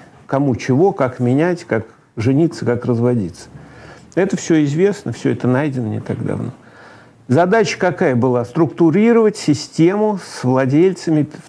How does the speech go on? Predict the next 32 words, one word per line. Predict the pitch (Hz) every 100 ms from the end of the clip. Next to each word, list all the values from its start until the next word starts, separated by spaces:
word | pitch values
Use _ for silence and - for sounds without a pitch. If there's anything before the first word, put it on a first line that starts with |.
| _
вторичного | - 143 190 - - 165 147
и, |
самое | 113 156 147
главное, | 131 139 120
первичного | 139 120 123 123 - 123
сознания, | 117 - 120 120 127 95
которому | - 120 147 131
объяснить | 131 123 117 - 143 175
ничего | 165 165 156 135
нельзя. | 156 156 156 120 110 95 - - _ _ _ _
Проблема | 139 139 180 202 160
заключается | 131 143 147 - 131 117
в | -
том, | 185 220
что | 214 - 127
педагогическим, | - 123 127 147 143 127 - - _ _ 104 101 - - - _ -
пе-, | 131
пед-, | 131 127 113
педагогической | 135 127 151 139 110 - -
переработке | 120 131 127 139 170 240 247 135
эти | 107 135
люди | 156 214
не | 190 139
поддаются. | 147 156 151 147 98 120 - - - _ _ _ _ _ _ _ _ _ -
Ну, | 208
вы | 247
можете | 214 190 135 139
сколько | - 185 170
угодно | 185 156 131 107 113
х-, | 104 131
стоять | 107 151 151 123 -
рядом | 131 131 113 113